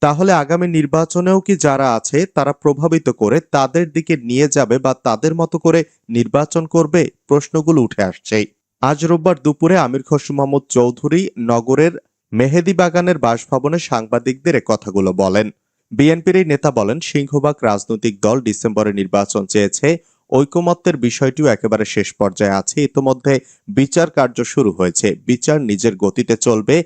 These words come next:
কোনো সরকার বিচার চালাবে না। সুতরাং এসব সিদ্ধান্ত যখন পরিষ্কার, তখন হঠাৎ করে এপ্রিলে নির্বাচন নিয়ে যাওয়া হচ্ছে, কিন্তু নির্বাচন তারও আগে করা সম্ভব। সেপ্টেম্বর, অক্টোবর,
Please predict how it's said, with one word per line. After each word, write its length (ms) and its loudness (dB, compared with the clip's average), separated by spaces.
কোনো 160 0
সরকার 340 0
বিচার 340 0
চালাবে 340 0
না। 100 0
সুতরাং 480 -2
এসব 280 0
সিদ্ধান্ত 420 -4
যখন 200 -2
পরিষ্কার, 440 0
তখন 220 0
হঠাৎ 340 -2
করে 180 2
এপ্রিলে 420 -2
নির্বাচন 540 -2
নিয়ে 260 -2
যাওয়া 200 2
হচ্ছে, 260 -2
কিন্তু 180 0
নির্বাচন 520 0
তারও 340 0
আগে 140 -6
করা 220 -2
সম্ভব। 280 -2
সেপ্টেম্বর, 520 -2
অক্টোবর, 440 0